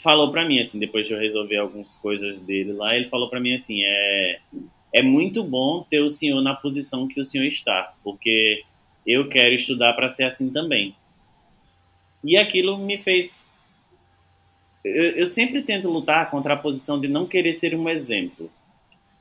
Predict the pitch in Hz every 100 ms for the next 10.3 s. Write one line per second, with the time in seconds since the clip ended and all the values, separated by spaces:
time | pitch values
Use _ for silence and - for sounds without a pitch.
0 | _ _ - 131 170 180 185 202 170 123
1 | 98 101 123 120 - - _ _ _ -
2 | 123 156 220 220 135 110 - 87 85 113
3 | 143 185 185 - 156 135 117 104 95 92
4 | 82 95 101 113 123 143 143 123 104 _
5 | _ _ - 135 135 156 156 147 135 151
6 | - 180 151 160 156 156 151 - 104 98
7 | - _ _ - 110 131 131 120 117 110
8 | - _ _ _ 101 107 120 123 139 131
9 | 127 123 120 117 - - 110 110 - 107
10 | 98 90 -